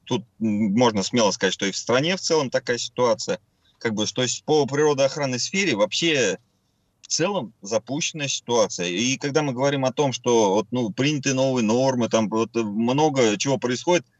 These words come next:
а самые острые моменты, самые большие упущения, которые в природоохранной деятельности десят-, десятилетиями уже запущены, если мы игнорируем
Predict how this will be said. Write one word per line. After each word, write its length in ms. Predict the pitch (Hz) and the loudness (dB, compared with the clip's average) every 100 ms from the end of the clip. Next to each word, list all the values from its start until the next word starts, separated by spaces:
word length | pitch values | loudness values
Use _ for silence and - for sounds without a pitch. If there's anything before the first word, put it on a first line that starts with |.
| _ _ _ _ _ _ | _ _ _ _ _ _
а 580 | 110 131 131 127 117 110 | 2 4 4 2 -2 -4
самые 400 | - 170 165 151 | 0 0 0 -4
острые 480 | - 196 - 165 139 | -2 -2 -2 -2 0
моменты, 520 | 135 147 139 107 101 | 0 0 -2 -4 -4
самые 420 | - 151 160 127 | -2 0 -2 -4
большие 400 | 95 123 120 151 | -2 0 0 -2
упущения, 520 | 113 92 123 - 135 104 | -4 -4 -4 -2 -2 -2
которые 280 | 113 120 | -6 -8
в 20 | - | -4
природоохранной 680 | 123 120 123 143 131 104 | -2 2 0 0 -2 -2
деятельности 580 | 98 131 117 101 92 98 | -4 -4 -4 -4 -4 -6
десят-, 400 | 90 104 139 117 | -4 -2 -2 -4
десятилетиями 880 | 123 120 135 - 143 147 135 110 104 | -6 -2 -2 0 2 2 0 -2 -2
уже 240 | 104 98 107 | -4 -4 -2
запущены, 640 | 117 117 180 208 - 101 | -2 -2 -2 0 0 -4
если 400 | 92 135 147 131 | -2 -2 -4 -6
мы 160 | 135 139 | -4 -4
игнорируем 560 | 117 139 147 117 113 | 0 0 2 -2 -4